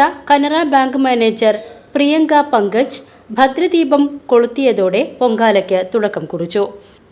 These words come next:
തുടർന്ന് സ്ത്രീകൾ തയ്യാറാക്കിയ അടുപ്പുകളിലേക്ക് തീ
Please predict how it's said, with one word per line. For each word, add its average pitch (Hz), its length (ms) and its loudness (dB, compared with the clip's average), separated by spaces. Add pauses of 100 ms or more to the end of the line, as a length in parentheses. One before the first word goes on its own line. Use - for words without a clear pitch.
തുടർന്ന് 370 640 2
സ്ത്രീകൾ 349 580 0
തയ്യാറാക്കിയ 247 800 2 (440)
അടുപ്പുകളിലേക്ക് 214 920 0 (600)
തീ 277 140 0